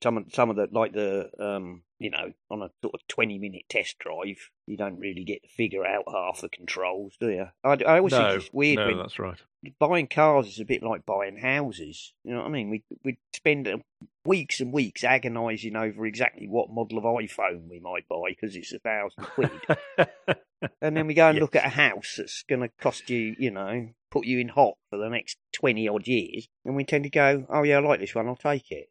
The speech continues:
Speaker 1: Like, <laughs> just like that. It's like cars, you know,
Speaker 2: Yeah,
Speaker 1: Jack,
Speaker 2: we,
Speaker 1: you
Speaker 2: we looked at it. We looked at, we looked at it twice. Yeah.
Speaker 1: Yeah,
Speaker 2: <laughs>
Speaker 1: you know,
Speaker 2: That's right,
Speaker 1: but
Speaker 2: for ten minutes.
Speaker 1: ten
Speaker 2: Yeah.
Speaker 1: minutes and made a decision, you know, and then,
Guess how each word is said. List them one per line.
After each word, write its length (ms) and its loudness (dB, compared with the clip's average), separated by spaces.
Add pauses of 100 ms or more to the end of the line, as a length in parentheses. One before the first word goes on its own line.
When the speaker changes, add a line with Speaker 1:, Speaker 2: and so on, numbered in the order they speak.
(140)
Speaker 1:
Like, 240 -6 (120)
<laughs> 1080 -6
just 220 4 (320)
like 160 6
that. 380 2 (640)
It's 240 -2
like 220 4
cars, 440 4
you 60 -4
know, 160 -2
Speaker 2:
Yeah, 180 8
Speaker 1:
Jack, 60 4
Speaker 2:
we, 140 2
Speaker 1:
you 160 -10
Speaker 2:
we 100 4
looked 280 4
at 80 4
it. 100 -4 (220)
We 120 6
looked 280 4
at, 100 6 (340)
we 80 0
looked 260 2
at 80 4
it 200 0
twice. 560 -2 (160)
Yeah. 180 4 (200)
Speaker 1:
Yeah, 340 4 (180)
Speaker 2:
<laughs> 180 -20
Speaker 1:
you 80 -6
know, 100 0
Speaker 2:
That's 200 2
right, 100 4
Speaker 1:
but 120 2
Speaker 2:
for 100 0
ten 360 -6
minutes. 400 -10 (120)
Speaker 1:
ten 220 6
Speaker 2:
Yeah. 40 -6
Speaker 1:
minutes 580 -2
and 180 -4
made 200 2
a 60 -4
decision, 640 -6 (180)
you 80 -4
know, 360 -8 (200)
and 140 -4
then, 120 -4